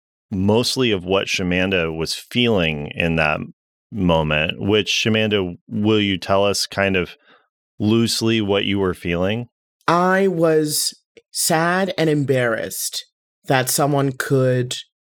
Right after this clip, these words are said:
Speaker 2: forget about me so quickly and, and, uh, personify that with, like, a physical action, like kissing someone that's very
Speaker 1: Yeah,
Speaker 2: intimate.
Speaker 1: absolutely.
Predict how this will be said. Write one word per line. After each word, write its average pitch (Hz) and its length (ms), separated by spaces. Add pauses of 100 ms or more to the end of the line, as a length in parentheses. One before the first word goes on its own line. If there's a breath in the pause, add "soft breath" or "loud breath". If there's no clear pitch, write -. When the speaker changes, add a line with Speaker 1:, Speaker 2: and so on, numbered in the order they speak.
Speaker 2:
forget 160 440
about 143 260
me 139 100
so 135 200
quickly 123 540
and, 120 540 (800 soft breath)
and, 127 520 (340)
uh, 120 400 (100)
personify 143 640
that 123 260
with, 117 180
like, 113 140
a 117 60
physical 123 440
action, 110 340
like 101 140 (160)
kissing 139 300
someone 117 260
that's 123 140
very 123 200
Speaker 1:
Yeah, 98 120
Speaker 2:
intimate. 85 340
Speaker 1:
absolutely. 92 640